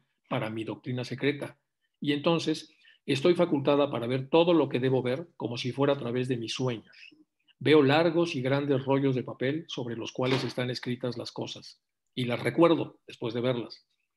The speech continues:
De este modo me fueron mostrados todos los patriarcas desde Adán a Noé,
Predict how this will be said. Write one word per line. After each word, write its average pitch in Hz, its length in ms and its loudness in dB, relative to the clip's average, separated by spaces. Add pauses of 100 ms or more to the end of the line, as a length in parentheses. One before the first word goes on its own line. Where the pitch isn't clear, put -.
(560)
De 160 140 4
este 202 220 6
modo 170 300 6
me 139 140 0
fueron 139 320 4
mostrados 131 680 -2
todos 165 280 6
los 156 120 2
patriarcas 135 600 0
desde 117 240 -8
Adán 139 440 -4 (280)
a 120 80 -8
Noé, 117 460 -4